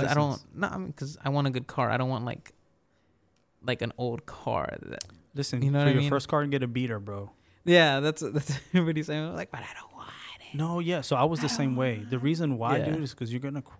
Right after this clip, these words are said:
Speaker 1: you're gonna scratch it. You're
Speaker 2: Yeah.
Speaker 1: gonna dent, you're gonna, like,
Speaker 2: That's
Speaker 1: the first
Speaker 2: a
Speaker 1: one, I'm telling you, it, you're gonna do that.
Speaker 2: Yeah, I think, yeah, 'cause that's, that's what it is. I was like, "Damn." I mean,
Speaker 1: Yeah,
Speaker 2: 'cause
Speaker 1: man. Just get
Speaker 2: yeah.
Speaker 1: a little cheap little rinky-dink junk, and,
Speaker 2: Yeah.
Speaker 1: and that way you can get your driving stuff and get used to it and all that jazz.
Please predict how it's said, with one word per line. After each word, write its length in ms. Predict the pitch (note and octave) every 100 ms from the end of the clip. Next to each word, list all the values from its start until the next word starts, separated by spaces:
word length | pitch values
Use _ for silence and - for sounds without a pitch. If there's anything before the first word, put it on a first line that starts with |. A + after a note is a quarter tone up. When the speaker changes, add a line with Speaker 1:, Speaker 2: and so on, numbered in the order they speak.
| -
Speaker 1:
you're 100 | A#2+
gonna 260 | B2 A#2+
scratch 440 | A#2 - A2+ A2 -
it. 160 | A#2+ C3+
You're 100 | C3
Speaker 2:
Yeah. 140 | A#2+
Speaker 1:
gonna 100 | A#2+ A#2
dent, 100 | A#2+
you're 120 | A#2+
gonna, 140 | A#2+
like, 140 | A2+ A#2
Speaker 2:
That's 160 | C#3+
Speaker 1:
the 40 | C#3+
first 220 | C3+ -
Speaker 2:
a 40 | E3+
Speaker 1:
one, 220 | D#3 D#3 - - _ _
I'm 80 | B2
telling 300 | A2+ - B2+
you, 120 | A#2+ G#2+
it, 100 | G#2 -
you're 240 | A#2+ A#2
gonna 320 | A2 G#2+ A2 G#2+
do 100 | G#2
that. 220 | F#2+ - - _ _ _
Speaker 2:
Yeah, 360 | C#3+ C3+ B2+ B2+
I 40 | C3
think, 160 | D3+ D3+
yeah, 260 | D#3+ D3 C3+
'cause 280 | C#3+ C#3+ C#3+
that's, 120 | D3+ - _ -
that's 240 | C#3+ C#3
what 100 | D#3 D3 C#3
it 140 | C3+ C3
is. 260 | C3 C3+
I 80 | D3
was 140 | D3 -
like, 140 | -
"Damn." 120 | _ - - - - - - - _
I 60 | C#3+
mean, 80 | D3
Speaker 1:
Yeah, 60 |
Speaker 2:
'cause 80 | F#3
Speaker 1:
man. 280 | E3+ F#3 F3
Just 180 | - D#3+
get 120 | G3
Speaker 2:
yeah. 60 | -
Speaker 1:
a 40 |
little 160 | E3 D#3+
cheap 240 | - F#3+
little 180 | E3 D#3+
rinky-dink 460 | D3 D#3+ D#3+ D3 C#3+
junk, 240 | C#3+ C#3+
and, 180 | C3+ B2
Speaker 2:
Yeah. 220 | A#2 G#2+
Speaker 1:
and 120 | A2 C3+
that 160 | C#3
way 100 | D3+
you 160 | C#3 C#3
can 220 | - C3
get 260 | B2+ C3 -
your 80 |
driving 400 | A2 A#2 C3 C3+
stuff 280 | C3 C#3 C3
and 80 | B2
get 120 | A#2 A2
used 280 | A2+ B2+ -
to 120 | C3+
it 220 | C3 B2
and 160 | A#2 A2
all 140 | A2+
that 180 | B2 B2
jazz. 340 | B2+ B2+ C#3